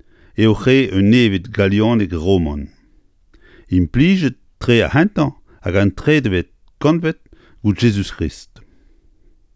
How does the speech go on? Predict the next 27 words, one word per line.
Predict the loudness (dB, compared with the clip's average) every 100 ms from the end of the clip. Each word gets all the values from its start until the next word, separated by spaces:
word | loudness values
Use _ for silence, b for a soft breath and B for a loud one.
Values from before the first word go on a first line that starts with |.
| -8
Zav | -4 0 0 0
de | 0
oben | 0 2 0
an | 0 -2
temple | -2 -2 -2 -6 -14 _ B B B
war, | -2 0 0 0
euh, | 0 0 -2 b b
ur | -2 0
zavadur. | 0 2 0 0 -2 -8 -12 b b b b b _ _ _ _ _ _
Seis | -4 0 0
met | 2 -2 -2
a | -6 -6
pev | 0 0 2
a | 0
ugen | 2 2 0 -2
uel | -2 0 0
da | -2 -4
dei. | -2 -4 -8 -20 b b b b b b _ _ _ _
A | -2
nevet | 4 4 4 0
bremañ. | -4 -4 -4 -4 -10 _ -20 _ _ b b b
Ur | 0 2
lec'h | 2 0
sakret. | -2 -2 -4 -14 -18 -20 b b b b b b b b b b b
Kloz | 2 2 2 2
gant | 2 4
mogerioù. | 2 2 0 -2 -6